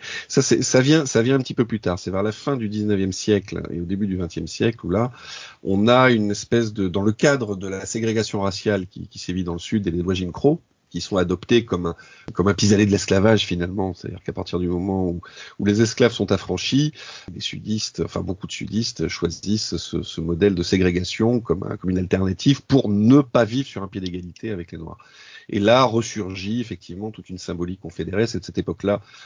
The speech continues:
que datent beaucoup de statues, euh, qu'on voit ressurgir des, des symboles confédérés.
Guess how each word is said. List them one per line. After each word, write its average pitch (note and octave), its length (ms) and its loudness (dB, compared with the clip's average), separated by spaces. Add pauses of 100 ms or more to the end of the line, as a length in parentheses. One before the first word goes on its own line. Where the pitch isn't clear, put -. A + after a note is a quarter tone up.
(140)
que F#2 80 -2
datent G2 320 0
beaucoup G2 240 -10
de - 60 -14
statues, A2+ 840 0
euh, F2 100 0
qu'on F2 200 -12
voit F#2+ 240 2
ressurgir F#2 640 -4
des, - 520 -6
des G#2+ 100 -10
symboles G#2+ 340 4
confédérés. G#2 720 4